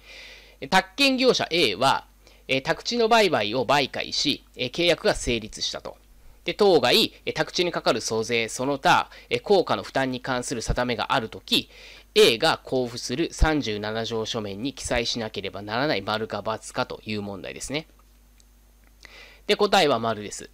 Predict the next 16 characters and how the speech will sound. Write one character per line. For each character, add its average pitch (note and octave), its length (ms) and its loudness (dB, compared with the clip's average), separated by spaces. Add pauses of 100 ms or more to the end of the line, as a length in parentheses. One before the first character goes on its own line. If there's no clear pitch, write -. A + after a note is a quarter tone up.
(140)
租 F#3+ 180 -2
税 A#3 200 8
効 A#3 220 8
果 B2 120 2
に A2+ 100 -4
つ - 140 -6
い A2 60 -4
て A2 100 -4
は D#3 220 4
三 F3 240 0
十 A#2 160 0
七 A2+ 200 -2
条 A#2 200 -4
書 A2+ 140 -6
面 G2 180 -8
に、 F#2+ 240 -14